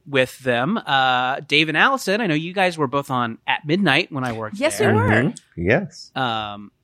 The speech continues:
Speaker 1: so, you know, a little, like, a little pre-game where they kind of, like, you know, hear about what's gonna happen.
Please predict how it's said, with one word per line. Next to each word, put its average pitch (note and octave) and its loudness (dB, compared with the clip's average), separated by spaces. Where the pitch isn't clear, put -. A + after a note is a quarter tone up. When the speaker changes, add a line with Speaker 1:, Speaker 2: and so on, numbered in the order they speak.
Speaker 1:
so, - -4
you G#3+ 4
know, A#2+ 2
a - -6
little, D3 -2
like, B2 -2
a C#3 -2
little C3+ 2
pre-game B2+ 0
where A#2 -4
they A2 -2
kind A#2+ -2
of, A2 -6
like, A2 -4
you A#2+ -4
know, G2+ -8
hear F3 4
about D3 4
what's D3 -4
gonna D3 -2
happen. D#3 -2